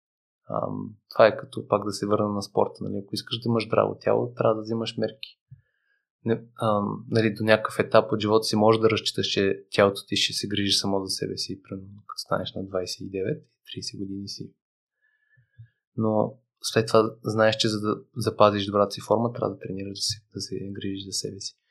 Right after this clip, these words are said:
Така че ние, ако не се грижим за държавата си, тя няма как да се грижи за нас. Едно, ние, ако, ако абдикираме от нашата... Държавата е абдикирала от грижата към гражданите, защото голяма част от гражданите са абдикирали от грижата към държавата.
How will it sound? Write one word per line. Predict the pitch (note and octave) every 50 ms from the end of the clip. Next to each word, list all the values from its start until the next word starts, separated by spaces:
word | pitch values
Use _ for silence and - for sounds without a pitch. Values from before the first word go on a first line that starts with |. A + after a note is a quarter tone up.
| _ _ _ _ -
Така | - - C#3 C#3+
че | - -
ние, | C#3+ C#3 C#3
ако | C#3 - C#3
не | B2 A#2+
се | - - A#2
грижим | A#2 A#2 A#2 A#2+ B2 A2+
за | G#2+ G#2
държавата | G#2 G2 G2 G2+ G#2 G2+ G2+ G2 - - -
си, | - - - -
тя | - - A#2
няма | A#2 A#2 A2+
как | - -
да | B2
се | A#2+ - G#2+
грижи | G2+ G2+ G2 G2 G2
за | F#2+ F2+
нас. | G2 - - - -
Едно, | G#2+ G#2 G2
ние, | G2+ G#2 G#2 G2+ G#2
ако, | - - G#2+ G#2+
ако | G2 - - G#2+
абдикираме | G2+ G2 G2+ - - - B2 A#2 A#2 A#2 A2+
от | G#2 A2+ A2+
нашата... | G#2+ G2+ - - - G2+ - - - _ _ _ _ _ - _ _ A#2+
Държавата | A#2+ A#2 C3 C#3 D#3 D3 D3 C3+
е |
абдикирала | A2+ A2 G#2+ - - C3+ B2 A#2 A2+ G#2+ G#2 G2+
от | G2 -
грижата | - - G#2+ G#2+ G#2 - - - -
към | - F#2+ F#2+ F#2+ F#2+
гражданите, | G2 G2+ G#2 A2 A#2+ C#3 C3+ -
защото | - - - A#2+ - - _ _ _ _ _ _ _ -
голяма | - C3 C3 B2+
част | - C3+ B2+ -
от | -
гражданите | A2 A2+ G#2+ A#2+ A#2+ A#2+ A#2+
са | - A2+
абдикирали | A2+ A2 - - - A2+ A2+ A2+ A2+
от | A2+ A2 -
грижата | - G#2+ A2 G#2+ - - _
към | - G#2+ G#2
държавата. | G#2+ G#2 G2+ G#2 G#2 G#2 -